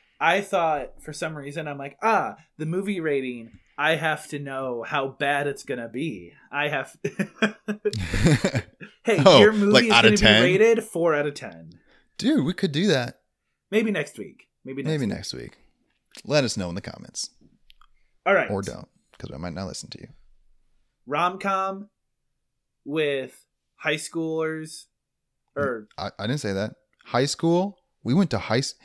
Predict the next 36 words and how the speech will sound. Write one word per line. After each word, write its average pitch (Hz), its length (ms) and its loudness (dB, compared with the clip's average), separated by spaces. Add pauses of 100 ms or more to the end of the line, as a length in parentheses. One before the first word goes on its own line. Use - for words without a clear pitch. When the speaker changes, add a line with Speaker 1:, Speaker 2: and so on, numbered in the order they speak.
(100)
Speaker 2:
okay, 113 260 0
so 101 240 0
it's 95 200 -6 (260)
romantic 127 360 0
comedy. 113 460 2 (440)
Oh 147 100 0
my 185 140 4
gosh, 151 500 0
we 120 80 0
went 185 120 2
to 104 80 0
high 101 160 -2
school 160 240 -2
together 170 420 2 (100)
as 92 160 -6
a 127 60 -2
plot 92 260 -2
twist, 92 360 -8 (440)
and 107 400 0 (180)
P 113 100 0
G 127 100 -2
thirteen. 147 420 -2 (1000)
Speaker 1:
Okay. 170 320 -4 (300)
Speaker 2:
What 120 160 -2
you 123 60 -4
got 143 180 2
for 123 80 -2
me, 107 100 4
man? 98 240 0 (420)
Intro, 151 380 6
body, 131 420 6
climax, 123 600 4
resolution. 92 800 0
Full 101 180 0
movie 95 240 0
pitch. - 320 -10